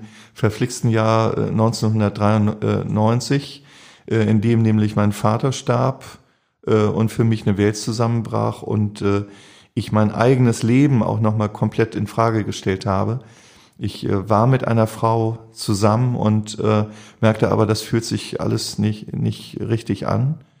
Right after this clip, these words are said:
Und, äh, dann, äh, ja, also die Erkenntnis, ich, äh, ich könnte schwul sein, also es hat mich komplett überfordert, weil das in meinem Weltbild gar nicht vorkam. Ich kannte auch keine Schwulen.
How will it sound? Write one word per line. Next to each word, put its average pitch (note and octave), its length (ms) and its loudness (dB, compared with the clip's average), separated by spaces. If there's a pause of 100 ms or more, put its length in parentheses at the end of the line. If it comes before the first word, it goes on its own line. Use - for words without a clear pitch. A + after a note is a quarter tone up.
(440)
Und, A2 500 2
äh, G#2 380 2 (640)
dann, A2 360 4
äh, G2+ 360 -4
ja, G2 160 0
also F#2 340 -4 (960)
die - 140 -4
Erkenntnis, C3+ 560 4
ich, - 280 -4
äh, G2+ 120 -2
ich G2+ 240 -6
könnte A#2 260 2
schwul D3 380 2
sein, G2+ 240 2
also G2 180 0
es G2 160 -6
hat G#2+ 140 -2
mich - 260 -4 (180)
komplett D#3 440 0
überfordert, G#2+ 720 0 (680)
weil G#2+ 240 2
das A2 160 0
in A2+ 120 0
meinem G#2+ 200 4
Weltbild B2 320 2
gar G2 160 -4
nicht G2+ 160 -4
vorkam. - 500 -8 (420)
Ich - 100 -20
kannte E3 260 4
auch - 120 -6
keine G2 260 -2
Schwulen. G2 420 -6